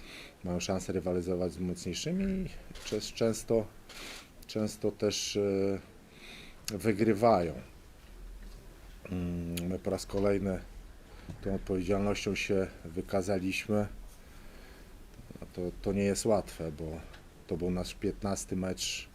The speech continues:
pucharowy zwycięski pod rząd i to, to jest naprawdę duża sprawa i duża sztuka. Z tego czternaście tych meczów graliśmy na wyjeździe.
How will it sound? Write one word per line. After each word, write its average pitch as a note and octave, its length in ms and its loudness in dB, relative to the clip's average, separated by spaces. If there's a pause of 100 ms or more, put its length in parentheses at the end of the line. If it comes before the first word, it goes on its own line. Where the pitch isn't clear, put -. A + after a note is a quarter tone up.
(360)
pucharowy F#2+ 520 2
zwycięski F2+ 600 -2
pod F#2 200 -2
rząd F2+ 400 0
i D2+ 80 -6
to, D#2 160 -10 (840)
to E2+ 60 -8
jest - 120 -6
naprawdę F2 480 2
duża F2 280 0
sprawa F2 460 0
i F2 100 0 (240)
duża F2+ 300 2
sztuka. - 480 -6 (340)
Z - 100 -10
tego F2 320 2 (540)
czternaście F#2+ 540 0
tych - 160 -8
meczów F#2 300 -2
graliśmy F#2 360 2
na F#2 120 2
wyjeździe. E2 540 0